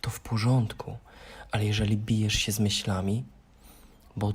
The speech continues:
czegoś wewnętrznie oczekujesz, a nie robisz tego dlatego, że wewnętrzne ograniczanie, wewnętrzna jakby, no nie wiem,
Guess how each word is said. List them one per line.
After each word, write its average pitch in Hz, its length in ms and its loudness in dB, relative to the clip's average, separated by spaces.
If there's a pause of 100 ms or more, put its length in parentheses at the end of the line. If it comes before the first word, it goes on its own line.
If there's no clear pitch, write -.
czegoś 117 420 2
wewnętrznie 101 600 0
oczekujesz, - 760 -6 (220)
a - 80 -4
nie 120 160 2
robisz 117 320 -2
tego 95 240 -4
dlatego, 110 400 -2
że 107 120 0 (720)
wewnętrzne 127 720 4
ograniczanie, 117 1000 0 (960)
wewnętrzna 127 920 2 (840)
jakby, 110 400 0
no 113 100 2
nie 113 160 2
wiem, 98 280 -4